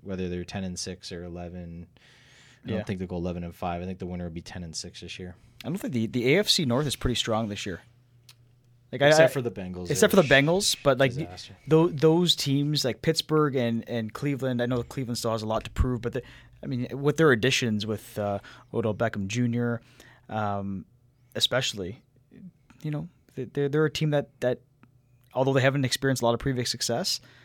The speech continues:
Speaker 2: they should be able to contend for the division this year. We'll see, though. Sometimes it's more about who you just sign and bring in.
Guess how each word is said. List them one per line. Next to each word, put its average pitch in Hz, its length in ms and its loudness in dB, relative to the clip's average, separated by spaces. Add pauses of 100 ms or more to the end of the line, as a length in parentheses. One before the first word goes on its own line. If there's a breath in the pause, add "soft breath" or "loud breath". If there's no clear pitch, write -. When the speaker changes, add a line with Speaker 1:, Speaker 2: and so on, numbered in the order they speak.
(920 soft breath)
Speaker 2:
they 139 80 2
should 151 160 2
be 156 60 4
able 143 100 2
to 139 80 -2
contend 127 400 -2 (480)
for - 140 -6
the 127 60 -4
division 113 300 -2
this 101 180 -6
year. 87 160 -10
We'll 131 120 0
see, 143 180 2
though. 73 200 -2 (720)
Sometimes 139 280 2
it's 120 120 -2
more 131 200 4
about 120 360 2
who 131 140 -2
you 120 140 2
just 113 260 2
sign 120 300 2
and 110 120 0
bring 113 240 2
in. 117 260 2